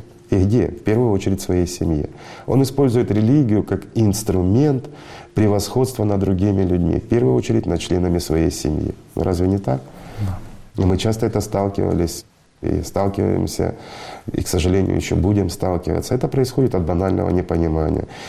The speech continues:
Speaker 1: Человек приходит домой и начинает рассказывать, как все должны жить. Ну, начни сам жить так, будь примером и покажи, какую пользу это принесло тебе. Тогда и члены твоей семьи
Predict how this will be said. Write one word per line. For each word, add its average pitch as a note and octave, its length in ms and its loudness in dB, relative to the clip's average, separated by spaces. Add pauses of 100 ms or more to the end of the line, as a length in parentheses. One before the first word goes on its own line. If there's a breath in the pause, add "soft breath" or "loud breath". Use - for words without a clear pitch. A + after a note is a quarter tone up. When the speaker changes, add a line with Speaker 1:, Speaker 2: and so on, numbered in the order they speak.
(120)
Speaker 1:
Человек A#2 340 2
приходит F#2 540 0
домой F#2+ 400 2
и G2 40 0
начинает F#2 460 0
рассказывать, F2+ 540 0
как F2 160 -2
все - 180 0
должны F2+ 440 0
жить. F2+ 260 -2 (400 loud breath)
Ну, F2 300 -2
начни - 360 0
сам G2+ 300 -2
жить D2+ 260 -4
так, C2 200 -6 (200)
будь F2 240 0
примером G2+ 540 0
и - 80 -2
покажи, F2+ 600 0 (580 loud breath)
какую F2+ 340 0
пользу F#2+ 320 0
это E2+ 140 -4
принесло D#2+ 440 0
тебе. - 360 -2 (360 loud breath)
Тогда G2 320 2
и E2+ 180 0
члены F2 320 0
твоей E2+ 260 0
семьи F#2+ 500 0